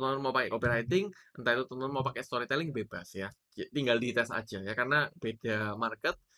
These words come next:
beda produk biasanya bisa beda hasil ya. Dan mungkin teman-teman itu aja di video kali ini, teman-teman. Semoga bermanfaat dan semoga teman-teman dapat insight-insight baru, teman-teman,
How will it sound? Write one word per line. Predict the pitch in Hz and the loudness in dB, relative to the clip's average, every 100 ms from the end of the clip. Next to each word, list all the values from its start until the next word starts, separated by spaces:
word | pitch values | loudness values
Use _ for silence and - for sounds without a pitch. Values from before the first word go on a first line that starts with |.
| _ _ _ | _ _ _
beda | 110 110 110 104 | 0 2 0 0
produk | 110 165 | -2 -2
biasanya | - 113 107 123 | -4 -6 -6 -8
bisa | 123 104 98 | -8 -8 -8
beda | 98 - - | -6 -6 -6
hasil | - - - 101 | -10 -18 -16 -2
ya. | 117 - _ _ _ | -2 -2 _ _ _
Dan | 139 147 156 | 4 6 6
mungkin | 165 202 | 4 2
teman-teman | 214 185 190 190 | 0 0 0 -2
itu | 160 156 | 0 2
aja | 139 151 | 4 4
di | 143 | 2
video | 110 117 110 | 0 -2 -2
kali | 104 104 110 | -2 -2 -2
ini, | 151 | -2
teman-teman. | 190 117 104 147 | -2 -2 -2 -2
Semoga | 151 - 117 110 104 104 - | -4 -8 -8 -10 -6 -8 -8
bermanfaat | 107 92 95 117 165 | -12 -12 -2 -2 -2
dan | 110 | -6
semoga | 107 110 113 117 | -16 -18 -12 -12
teman-teman | 107 110 123 | -10 -10 -10
dapat | 127 - - 117 - _ - _ | -10 -12 -6 -6 -8 _ -20 _
insight-insight | - 190 196 175 180 156 | 0 2 2 2 0 2
baru, | 120 120 | 2 2
teman-teman, | 160 139 113 107 135 | 2 0 -2 -2 -2